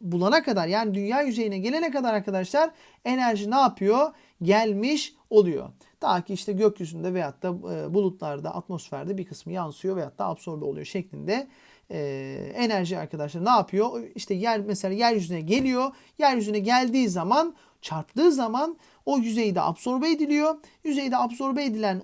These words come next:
ısı tekrar arkadaşlar, yani ısı demeyelim, e, güneş radyasyonu çevreye, e, taşınımla arkadaşlar aktarılmış oluyor. Şimdi güzel bir örnek var aslında. Bunu da söylemiş olalım burada.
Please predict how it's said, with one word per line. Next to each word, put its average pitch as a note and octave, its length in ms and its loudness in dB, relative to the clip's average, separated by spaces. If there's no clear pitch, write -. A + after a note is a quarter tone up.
ısı D4+ 280 -2
tekrar G3+ 360 -2
arkadaşlar, E3+ 680 -2
yani F3 440 -4
ısı F#3 220 -6
demeyelim, G#3+ 520 -2
e, D3+ 180 -4
güneş F#3+ 380 0
radyasyonu D4+ 680 0
çevreye, A#3 640 0
e, D3 360 -6
taşınımla A#3 640 0
arkadaşlar D#3+ 640 -4
aktarılmış E3+ 580 -6
oluyor. - 280 -14
Şimdi F#4 420 0
güzel A3 360 2
bir B3 40 -2
örnek A#3 280 -2
var F3+ 80 2
aslında. D#3+ 320 -6
Bunu G#3 160 -2
da G3 60 -2
söylemiş G3+ 400 -4
olalım F#3+ 320 0
burada. F3 360 -2